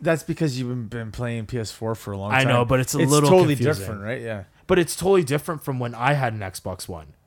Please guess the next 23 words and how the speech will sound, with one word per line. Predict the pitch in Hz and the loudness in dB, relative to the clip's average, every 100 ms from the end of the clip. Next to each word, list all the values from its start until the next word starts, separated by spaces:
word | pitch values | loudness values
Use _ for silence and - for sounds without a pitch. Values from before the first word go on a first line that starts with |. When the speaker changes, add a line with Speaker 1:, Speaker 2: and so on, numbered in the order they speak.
| _ - | _ 4
Speaker 1:
Yeah, | 170 | 6
Speaker 2:
When | 143 | 8
I | |
Speaker 1:
well, | 180 | 6
Speaker 2:
had | 185 | 6
an | 175 | 6
Speaker 1:
they've | 143 | 4
Speaker 2:
Xbox | |
Speaker 1:
changed, | 185 185 180 | 4 2 2
Speaker 2:
One, | 160 | -2
they | 147 | 2
Speaker 1:
yeah. | 139 | 2
Speaker 2:
switched | 120 156 - 147 | 2 -2 -2 -6
it | 131 | -4
like | 113 107 - 160 | -8 -12 -10 0
Speaker 1:
No, | 139 | 4
they've | 139 | 4
Speaker 2:
crazy. | 170 165 | 2 0
Speaker 1:
changed | 160 151 117 | 0 0 0
the | 131 127 | 0 0
dashboard | 120 123 - 120 98 | 2 0 -2 -8 -6
huge, | 120 110 92 | -6 -6 -10
man. | 95 | -16